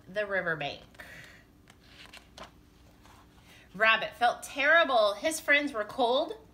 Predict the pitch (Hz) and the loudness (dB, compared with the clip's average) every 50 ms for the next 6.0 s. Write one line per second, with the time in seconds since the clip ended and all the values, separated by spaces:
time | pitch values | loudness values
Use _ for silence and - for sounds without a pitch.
0 | - - - - - - 277 269 240 214 196 190 196 196 - - - 320 381 403 | -20 -20 -20 -4 0 2 4 4 4 2 0 0 -2 -2 -4 -2 0 2 2 2
1 | 392 330 339 330 392 480 370 202 160 113 - - - - - - - - - - | 0 0 -2 -2 -2 -2 -4 -4 -4 -6 -6 -10 -12 -20 -20 -20 -16 -6 -2 0
2 | 370 415 403 - - - - 277 320 349 349 339 370 381 370 - - - 220 190 | 0 0 0 -2 -2 0 2 2 4 2 2 0 -4 -4 -6 -6 -6 -2 0 0
3 | 180 175 - - - - - _ - - - - - - - - - 247 277 247 | 0 0 -2 -6 -16 -18 -20 _ -20 -20 -20 -20 -20 -20 -18 -10 -6 -6 -2 0
4 | 311 359 381 302 226 196 170 165 180 180 - - - - 202 233 254 254 233 208 | 0 0 0 0 0 2 2 0 0 -4 -6 -14 -10 -2 2 2 4 4 2 2
5 | 185 - - - - - - - 240 254 262 277 262 240 196 202 208 202 - | -2 -6 -6 -10 -14 -8 -2 -2 0 0 0 0 2 4 4 4 2 0 -4